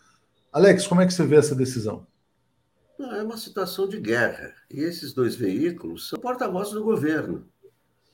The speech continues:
Speaker 2: E numa situação de guerra, cada país defende o seu lado. E evidentemente que são órgãos que defendem as posições do Putin, que defendem, é, é,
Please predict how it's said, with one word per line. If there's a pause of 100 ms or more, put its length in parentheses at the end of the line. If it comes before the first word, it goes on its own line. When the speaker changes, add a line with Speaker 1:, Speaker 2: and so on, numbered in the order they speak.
(240)
Speaker 2:
E
numa
situação
de
guerra, (100)
cada
país
defende
o
seu
lado.
E
evidentemente
que
são
órgãos (400)
que
defendem
as
posições
do
Putin,
que
defendem, (680)
é,
é,